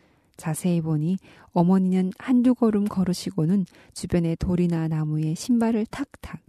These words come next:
털고 가신다. 바구니를 이고 길을 잘도 골라가시는 게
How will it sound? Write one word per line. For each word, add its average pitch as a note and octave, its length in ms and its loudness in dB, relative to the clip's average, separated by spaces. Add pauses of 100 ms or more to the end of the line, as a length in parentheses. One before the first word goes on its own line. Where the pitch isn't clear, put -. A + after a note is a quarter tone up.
털고 A3+ 320 2
가신다. D3+ 560 -6 (1200)
바구니를 G3+ 560 4
이고 E3 480 0
길을 E3+ 300 -2
잘도 D#3 440 -2
골라가시는 E3 720 -2
게 D#3 240 -6